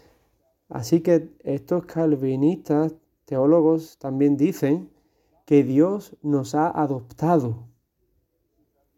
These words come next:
Es de esta manera como ellos entienden de manera equivocada la palabra hiji-,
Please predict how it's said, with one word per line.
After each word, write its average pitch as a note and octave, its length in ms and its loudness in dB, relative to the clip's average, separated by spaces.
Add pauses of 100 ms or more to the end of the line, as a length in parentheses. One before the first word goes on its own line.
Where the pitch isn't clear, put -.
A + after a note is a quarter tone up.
(1160)
Es C#3 240 2
de F#3 140 2
esta F#3+ 260 -2
manera F3 480 2
como D#3 260 0
ellos E3+ 220 0
entienden E3+ 720 0
de C#3+ 220 2
manera C#3 520 2
equivocada E3 800 0 (480)
la C#3 300 -2
palabra C3 760 0
hiji-, F3 420 -4